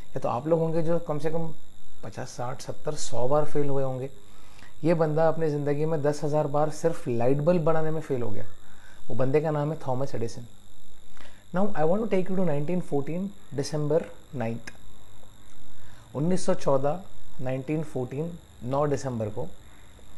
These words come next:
थॉमस एडिसन के दस प्रयोगशाला में, फैक्ट्रीज में आग लग गई। लोग उनके घर पे आ गए बोलने के लिए, you know, बाहर के लोग, आ-, आसपास के लोग, गांव के लोग, ग्रामीण एरिया के लोग उनके आसपास आ गए बोलने लग गए कि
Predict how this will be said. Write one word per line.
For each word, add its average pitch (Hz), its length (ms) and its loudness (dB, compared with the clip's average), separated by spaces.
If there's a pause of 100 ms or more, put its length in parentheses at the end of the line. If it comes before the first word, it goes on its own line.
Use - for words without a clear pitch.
(320)
थॉमस 175 260 0
एडिसन 143 400 2
के 160 220 -8 (220)
दस 151 520 0
प्रयोगशाला 131 600 4
में, 127 100 4
फैक्ट्रीज 127 560 0
में 147 100 0
आग 113 140 0
लग 104 180 6
गई। 110 120 8 (1600)
लोग 160 340 0
उनके 180 180 2
घर 147 140 4
पे 190 140 0
आ 185 80 -2
गए 185 100 -2
बोलने 160 300 0
के 160 100 -4
लिए, 151 220 -2
you - 260 -2
know, 185 140 2
बाहर 147 460 0
के 151 160 -6 (200)
लोग, 127 300 0
आ-, 131 320 -2
आसपास 139 440 -4
के 151 100 -8
लोग, 135 300 -4 (500)
गांव 135 240 0
के 147 140 -4
लोग, 135 180 0
ग्रामीण 131 320 -2
एरिया 135 200 -4
के 135 140 -10
लोग 123 220 -6
उनके 127 260 -4 (220)
आसपास 139 400 -8
आ 131 60 -6
गए 143 120 -6
बोलने 127 260 -4
लग 131 140 -6
गए 151 120 -4
कि - 140 -6